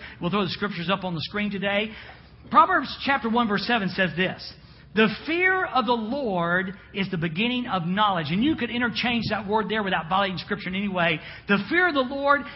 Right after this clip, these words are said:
is the beginning of wisdom." Now, now I know, I know that's countercultural, isn't it?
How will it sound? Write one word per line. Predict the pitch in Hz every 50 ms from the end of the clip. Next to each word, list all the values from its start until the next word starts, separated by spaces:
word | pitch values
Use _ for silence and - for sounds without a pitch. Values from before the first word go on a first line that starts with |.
| - -
is | 226 202 202
the | 226 196
beginning | 196 185 170 160 - 294 330 302 262 240 240
of | 208 196 175
wisdom." | 220 277 277 - - 185 131 131 - - -
Now, | 240 240
now | 254 254 269 320
I | 339
know, | 320 269 233
I | - 240 277
know | 269 233 202 190 190 - - - - -
that's | 240 233 247 240 - - - - - - - -
countercultural, | 247 277 277 285 269 269 262 254 240 - - - - 240 226 196 - - 165 160 156 151
isn't | 139 113
it? | 98 -